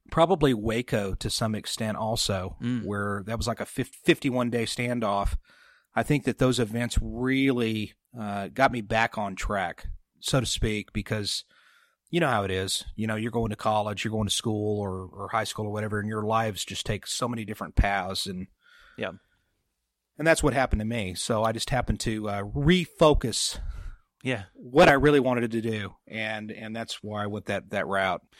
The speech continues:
Speaker 2: Well, c-, because you got your start in, in working in, um, like, medicine, right? After high school?
Speaker 1: I did. I, you know, a month after high school, I'd already gotten my emergency medical technician, which is basically like an ambulance guy.
Speaker 2: Mm-hmm.
Speaker 1: And there's just no one, nobody would hire you.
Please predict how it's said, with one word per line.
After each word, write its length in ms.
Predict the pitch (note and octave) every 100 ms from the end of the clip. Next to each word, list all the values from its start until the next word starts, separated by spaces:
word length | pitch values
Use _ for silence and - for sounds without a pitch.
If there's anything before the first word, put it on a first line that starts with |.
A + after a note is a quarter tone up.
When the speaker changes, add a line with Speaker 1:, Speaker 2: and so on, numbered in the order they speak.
| - - -
Speaker 2:
Well, 100 | E3
c-, 180 | G3+ G#3 E3
because 260 | C3 E3 F3
you 60 | F#3
got 140 | G3+
your 80 | E3+
start 280 | - E3+ C#3+
in, 200 | B2 B2+
in 240 | C3+ B2
working 320 | B2+ B2+ C3
in, 200 | A#2+ A2+ B2+
um, 440 | A#2 A2 G#2+ - -
like, 220 | C3+ A2+
medicine, 440 | C3 C#3 G#2 F#2 F#2
right? 300 | G#2+ G#2+ - _
After 320 | D3+ B2+ B2+ A2+
high 160 | B2
school? 260 | - D#3 D#3+ -
Speaker 1:
I 120 | C3+
did. 320 | A#2 D#3 E3
I, 100 | A#2 -
you 220 | D3+ C3+
know, 120 | C3
a 60 | A#2+
month 280 | C3+ D3 E3+
after 280 | D3+ D3+
high 200 | C#3 C#3+ C#3+
school, 540 | - B2+ A2 G#2+ A#2+ - - -
I'd 200 | C3+ D3+
already 180 | D#3
gotten 220 | C#3+ C3+ C#3+
my 100 | B2
emergency 580 | C3 B2 B2+ C3+ - C3+
medical 280 | B2 B2 G#2+
technician, 520 | A2+ G#2+ G#2+ - G2+
which 160 | G2+ G#2
is 80 |
basically 400 | - A2+ - A2+
like 200 | G#2+ G#2
an 80 | G2
ambulance 500 | F#2 G#2+ G#2+ G2 -
guy. 300 | G2 F2 E2+ - _ -
Speaker 2:
Mm-hmm. 280 | B2 A#2 A2 - -
Speaker 1:
And 640 | A2+ A2+ A2+ A2+ A2+ A2+ - - _
there's 180 | C3+ D3
just 220 | F#3 E3
no 140 | D#3+ D3
one, 260 | C#3+ C3
nobody 260 | C#3+ E3+ D3
would 140 | B2+
hire 300 | B2 D#3 C#3+
you. 180 | F#2+ F2+